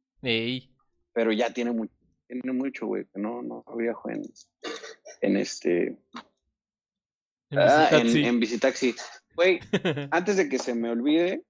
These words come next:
Speaker 1: Sí, échale.
Speaker 2: antes de que se me olvide, quiero hacer una recomendación a toda la tropa.
Speaker 1: Va.
Speaker 2: Que me está escuchando. Si ya la vieron, hagan caso omiso. Y si no, véanla. Neta, sí es una buena recomendación.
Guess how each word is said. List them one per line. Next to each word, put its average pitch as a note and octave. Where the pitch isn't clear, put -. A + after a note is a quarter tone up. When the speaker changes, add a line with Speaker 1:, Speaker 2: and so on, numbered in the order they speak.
Speaker 1:
Sí, B2+
échale. A#2
Speaker 2:
antes E3
de D3
que -
se -
me G#2+
olvide, B2
quiero C#3
hacer C3+
una C3+
recomendación G#2+
a A#2
toda A#2+
la A2+
tropa. C3+
Speaker 1:
Va. A2
Speaker 2:
Que G#2
me G#2+
está G#2+
escuchando. C3
Si A#2+
ya C#3
la E3
vieron, E3
hagan B2+
caso A#2+
omiso. C#3
Y A2+
si A2
no, B2
véanla. C#3
Neta, B2+
sí B2
es A#2+
una B2
buena A#2
recomendación. A2+